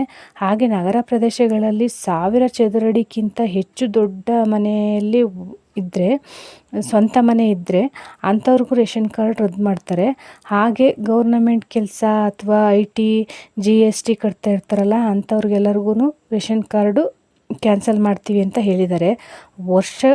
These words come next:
ವಾರ್ಷಿಕವಾಗಿ ಲಕ್-, ಒಂದು ಲಕ್ಷದ ಐವತ್ತು ಸಾವಿರಕ್ಕಿಂತ ಮೇಲ್ಪಟ್ಟವರಿಗೂ ಕೂಡ ರೇಷನ್ ಕಾರ್ಡ್ನ ಕ್ಯಾನ್ಸಲ್ ಮಾಡ್ತೀವಿ ಅಂತ ಹೇಳಿದೆ. ಆಹಾರ ಧಾನ್ಯ ಅಡಿಯಲ್ಲಿ ಈ ವ್ಯಕ್ತಿಗಳು ಅರ್ಹರಾಗಿರುವುದಿಲ್ಲ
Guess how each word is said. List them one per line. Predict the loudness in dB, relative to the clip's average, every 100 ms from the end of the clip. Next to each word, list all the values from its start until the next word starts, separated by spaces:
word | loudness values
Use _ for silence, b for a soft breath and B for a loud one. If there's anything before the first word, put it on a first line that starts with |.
| 2
ವಾರ್ಷಿಕವಾಗಿ | 2 0 0 -2 -2 2 4 4 2 2 2 4 4
ಲಕ್-, | 2 0 -4 -10
ಒಂದು | -2 2 4
ಲಕ್ಷದ | 4 2 -2 -2 0 2
ಐವತ್ತು | 2 2 0 0
ಸಾವಿರಕ್ಕಿಂತ | 0 2 0 -4 -4 -4 -4 -2 0 -2 -4 B B -2
ಮೇಲ್ಪಟ್ಟವರಿಗೂ | 2 2 2 0 -2 -2 _ 2 4 4 2 0
ಕೂಡ | 0 0 0 2 0
ರೇಷನ್ | 0 0 0 -2
ಕಾರ್ಡ್ನ | -2 -2 0 0 -2
ಕ್ಯಾನ್ಸಲ್ | -2 0 -2 -2 -4 -2
ಮಾಡ್ತೀವಿ | -2 -4 -6 -4 -4
ಅಂತ | -4 -4 -4 -4 B B B B B
ಹೇಳಿದೆ. | 0 2 4 4 2 -2
ಆಹಾರ | -4 0 0 2
ಧಾನ್ಯ | 0 0 0 2 0
ಅಡಿಯಲ್ಲಿ | 0 2 2 0 0 -2 -2
ಈ | -2 -2 0
ವ್ಯಕ್ತಿಗಳು | 0 -2 -2 -4 -2 0 2
ಅರ್ಹರಾಗಿರುವುದಿಲ್ಲ | 2 0 2 2 2 2 2 0 0 0 0 2